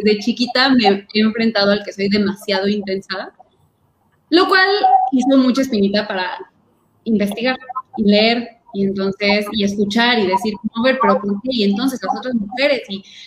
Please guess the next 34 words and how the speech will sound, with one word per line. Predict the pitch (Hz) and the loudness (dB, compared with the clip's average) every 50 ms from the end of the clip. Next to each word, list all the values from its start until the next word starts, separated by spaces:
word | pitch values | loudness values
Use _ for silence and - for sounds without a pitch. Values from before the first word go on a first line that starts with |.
| - _ | -8 _
las | 208 208 202 | -2 -2 0
otras | 226 208 254 254 240 | 0 0 -2 -2 -2
opiniones", | 214 - - - 202 220 254 277 311 311 294 240 202 202 185 | -4 -6 -2 2 4 4 6 6 6 6 6 6 4 2 0
y | 190 190 | 0 0
entonces | 196 196 214 214 220 220 214 | 0 0 0 2 2 2 2
digo, | 240 208 185 175 - - - | 2 0 0 0 -4 -2 2
hoy | 233 254 277 294 | 4 4 6 6
en | 294 277 | 6 6
día | 262 247 226 240 240 | 6 4 4 2 0
sí | - 233 226 | 0 2 2
digo, | 220 214 202 196 202 202 214 - - - - | 2 2 2 2 2 2 0 -2 -6 -6 -4
sí, | 208 202 208 | -2 0 2
soy | 208 208 208 | 2 4 4
una | 214 220 220 220 | 6 4 4 2
apasionada, | 220 - - - 180 170 180 190 190 190 196 202 202 190 - 784 - _ _ _ _ _ _ | 0 -4 -10 -10 -6 -2 0 0 0 2 0 0 0 -2 -2 -6 -10 _ _ _ _ _ _
y | 208 202 | 4 6
me | 196 | 6
encanta | 196 202 196 220 233 233 226 247 | 6 6 6 4 2 2 2 2
hablar | 247 247 233 233 | 2 4 4 4
del | 220 220 214 214 | 2 2 2 2
tema, | 214 196 196 202 202 208 214 233 254 247 - - | 0 -2 0 0 0 0 0 -2 -4 -6 -8 -6
y | 175 196 202 202 196 196 190 190 190 190 - _ - - - | -6 -2 0 0 0 0 0 0 -2 -4 -8 _ -16 -12 -6
bueno, | 208 202 202 190 - - - - - - - - _ _ | -4 -2 -2 -2 -4 -8 -12 -14 -16 -16 -16 -16 _ _
ya, | - 202 208 214 214 226 226 - | -6 -4 -2 -2 -2 -4 -2 0
Penny | 311 311 302 349 349 | 2 4 6 6 6
ya, | 330 294 269 233 - | 6 4 2 0 0
ya | 254 269 269 | 2 4 4
me | 294 311 311 | 4 4 2
conoce | 208 202 196 202 202 202 214 214 | 2 0 0 0 -2 -2 -2 -2
y | 226 214 | -2 -2
sabe | 202 185 202 196 | -4 -4 -4 -4
que | 190 | -4
me | 180 185 - - | -6 -6 -4 -2
puedo | 196 202 202 | -2 0 0